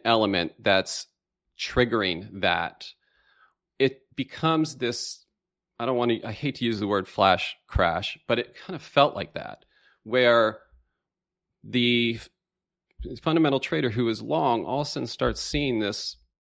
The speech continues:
unwinding and with such rapidity, and this whole risk on, risk off model starts triggering in. So it's, it's risk off into systematic long liquidation, into their new selling, they're becoming short.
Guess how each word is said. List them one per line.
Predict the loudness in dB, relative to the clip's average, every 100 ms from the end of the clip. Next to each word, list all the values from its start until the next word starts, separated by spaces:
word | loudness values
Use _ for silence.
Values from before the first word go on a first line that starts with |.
| _ _ 2
unwinding | 4 4 2 0 0 -4 -6 -8
and | -8 -8
with | -10
such | -6 -6 -6
rapidity, | -8 -2 -2 0 -2 -4
and | -4 -4 -4 -8 -18 _
this | -10 -2
whole | 0 0
risk | 0 -2 2
on, | 2 2 2
risk | -2 0
off | 4 6 4
model | 0 0 2 0 -4 _ _ _ _ -16 -8
starts | 0 2 2 0
triggering | 0 0 0 -2 0
in. | 2 2 0
So | 2 4 4 2 -8 -12
it's, | -6 -6 -6 -12 -20 _ 0
it's | 0 0 -6 _ -2
risk | 2 4 6 10
off | 10 10 4
into | 0 0 0 0 2 2
systematic | 0 -2 2 4 6 4 2
long | 0 0 0
liquidation, | -2 -2 -2 -2 -2 -2 -2
into | -2 -2 -2 -2 -2 0
their | 0 0
new | 2 4 4
selling, | 2 4 4 4 2
they're | 0 -2
becoming | -6 -6 -4 -4
short. | -4 -4 -2 0 -2